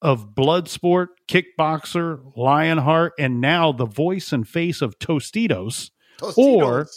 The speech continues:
Speaker 1: Mister Die Hard himself, Bruce Willis?
Speaker 2: Whoa.
Speaker 1: Tostitos.
Speaker 2: So who's older, Bruce Willis or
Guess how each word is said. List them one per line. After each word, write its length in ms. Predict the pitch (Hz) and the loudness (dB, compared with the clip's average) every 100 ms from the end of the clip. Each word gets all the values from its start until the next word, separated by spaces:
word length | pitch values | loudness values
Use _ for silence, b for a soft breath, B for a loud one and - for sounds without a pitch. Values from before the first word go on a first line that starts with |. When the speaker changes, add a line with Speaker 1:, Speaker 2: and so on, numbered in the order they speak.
| - _ _ _ _ _ | -20 _ _ _ _ _
Speaker 1:
Mister 460 | 127 220 285 254 220 | 0 0 0 0 0
Die 420 | 110 170 185 214 | 2 2 4 2
Hard 320 | 170 196 190 | 2 2 0
himself, 640 | 156 196 165 - 202 127 - | -2 -2 -4 -2 0 -2 -4
Bruce 480 | 110 139 220 - 180 | -2 2 2 0 2
Willis? 640 | 208 156 - - - - _ _ _ | 2 2 -6 -18 -18 -20 _ _ _
Speaker 2:
Whoa. 1300 | - 135 196 247 240 220 196 175 165 156 143 131 127 120 | -8 -4 0 2 2 0 -2 -6 -8 -8 -10 -10 -10 2
Speaker 1:
Tostitos. 800 | 220 - - 269 113 - - - _ | 2 4 2 2 0 -6 -18 -20 _
Speaker 2:
So 160 | - 151 | -2 0
who's 340 | 110 202 226 226 | 2 2 2 0
older, 360 | 190 175 135 | 2 2 2
Bruce 400 | 113 123 175 165 | -2 -2 0 -2
Willis 360 | 165 170 185 - | -8 -6 -6 -10
or 600 | - 135 127 123 117 110 | -10 -8 -4 -2 -2 -6